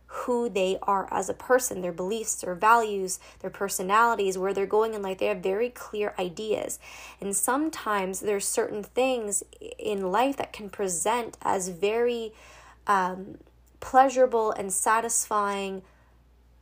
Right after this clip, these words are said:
opportunities, but they're very short term and they don't align with your long-term values and beliefs and goals. And so even though I'm saying some of these things,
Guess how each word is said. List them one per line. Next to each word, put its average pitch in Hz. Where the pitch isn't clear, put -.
opportunities, 247
but 202
they're 202
very 196
short 202
term 262
and 208
they 208
don't 214
align 196
with 202
your 180
long-term 196
values 190
and 185
beliefs 185
and 180
goals. 185
And 208
so 208
even 240
though 233
I'm 214
saying 202
some 226
of 208
these 214
things, 226